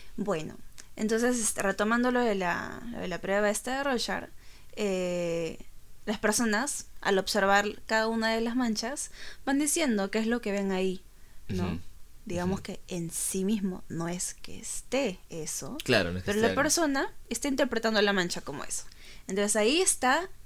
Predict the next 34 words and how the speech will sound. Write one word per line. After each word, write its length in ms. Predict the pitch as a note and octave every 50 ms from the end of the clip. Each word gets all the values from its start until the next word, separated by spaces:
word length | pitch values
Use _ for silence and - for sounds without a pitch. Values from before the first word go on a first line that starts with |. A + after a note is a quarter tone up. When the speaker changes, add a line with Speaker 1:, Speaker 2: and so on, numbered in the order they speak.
| - - - - - A3+ A3+ G#3 F#3+
Speaker 1:
proyectando, 1000 | E3+ D#3 D3+ - - - - - A#3 C4 B3+ A3 F#3+ E3 D#3 D3 D3 D3 G#3 A3 - -
¿no? 140 | - - -
Está 160 | - - A#3
Speaker 2:
Ajá. 80 | F#3 -
Speaker 1:
como 200 | - C4 C4 -
que 100 | F#3 F#3
sacando 600 | - - F#3 F3 - - D4 E4+ F4+ F4 F4 F4
de 100 | E4 D4+
lo 160 | C4 A3 G#3+
que 60 | A3+ B3
hay 140 | C4+ C#4+ D4
en 100 | D4 C#4+
su 60 | D4 B3+
in-, 300 | A3+ A3 - G#3+ A3 - -
inconsciente, 800 | G#3+ G#3+ G#3+ G3 F#3+ F#3+ G3 G3 B3 B3+ C4 B3+ B3 B3 B3
en 140 | A3 G#3+ G#3
su, 240 | G#3 - G#3 G3 F#3
o 340 | E3+ - - F3+ F3 E3+ D3+
también 300 | D#3 E3+ E3 F3 F#3 F#3+ G3
en 120 | F#3+ F#3+
su, 120 | F#3+ - -
en 140 | - F3+ -
su, 180 | - D#3+ D#3
en 80 | F3 F#3+
su 100 | - F3
consciente, 640 | - - D3+ - - F#3+ E3+ E3+ E3 - A#3+ D4+ - - - - - - - - - - -
¿no? 140 | F#3 G3 G3
En 60 | G3+
su 80 | - -
conciencia, 680 | D#3+ D#3 E3+ - F3+ F3 E3+ F#3 F#3+ F#3 G#3+ D4 - - - - - - - -
este, 1120 | - F3+ F3+ - - - - F#3 F3+ F3 F3 E3+ E3+ E3 E3 E3 D#3+ D#3 D#3 D#3+ - - - - - - - - - -
a 80 | - A3+
que 120 | A#3 D4+
es 160 | D4+ - -